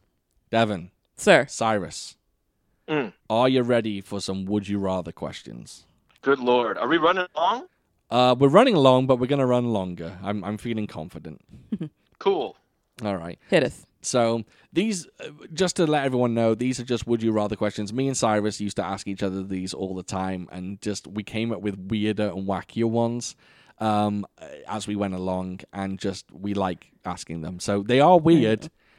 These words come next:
Speaker 2: I know, your pre-covid, like, your, your date, your date days, your, your
Speaker 1: We
Speaker 2: bro
Speaker 1: did.
Speaker 2: days, your Saturdays where you would go to hookah <laughs>
Speaker 1: Yep.
Speaker 2: and
Speaker 1: Yep. Um,
Speaker 2: shoot the
Speaker 1: so
Speaker 2: shit.
Speaker 3: But, uh, he's a married man, but we go on dates every Saturday.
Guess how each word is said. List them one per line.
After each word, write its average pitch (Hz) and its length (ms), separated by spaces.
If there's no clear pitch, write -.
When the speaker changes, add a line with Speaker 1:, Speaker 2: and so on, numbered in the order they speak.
Speaker 2:
I 185 80
know, 180 120
your 165 180
pre-covid, 175 920
like, 151 260
your, 160 180
your 156 200
date, 151 300
your 147 180
date 147 340
days, 131 340
your, 139 260
your 135 120
Speaker 1:
We 113 120
Speaker 2:
bro 147 120
Speaker 1:
did. 101 60
Speaker 2:
days, 131 300
your 139 100
Saturdays 135 680
where 131 100
you 135 160
would 131 100
go 139 140
to 135 100
hookah 151 480
<laughs> - 160
Speaker 1:
Yep. 220 220
Speaker 2:
and 196 180
Speaker 1:
Yep. 120 220
Um, 104 600
Speaker 2:
shoot - 240
the 151 80
Speaker 1:
so - 60
Speaker 2:
shit. 156 220
Speaker 3:
But, 139 60
uh, 127 440
he's 151 300
a 156 40
married 165 360
man, 151 180
but 127 120
we 139 120
go 131 180
on 123 160
dates 117 400
every 110 200
Saturday. 98 460